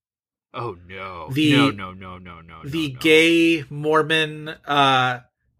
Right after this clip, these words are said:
Speaker 2: expli-, explicit sex scene. Whatever. Not necessarily. I, I bet you by, if I watched it again today, by today's standards of what is allowed on television, uh, and in film,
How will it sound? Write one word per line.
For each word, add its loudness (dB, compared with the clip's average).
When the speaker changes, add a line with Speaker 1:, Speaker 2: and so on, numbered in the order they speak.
Speaker 2:
expli-, -6
explicit -6
sex -6
scene. -8
Whatever. 6
Not 4
necessarily. 2
I, -2
I 4
bet 0
you -2
by, 0
if -4
I 2
watched 2
it -6
again 0
today, -4
by 0
today's -4
standards -4
of -8
what -4
is -2
allowed -2
on 0
television, -6
uh, -14
and -2
in -6
film, -4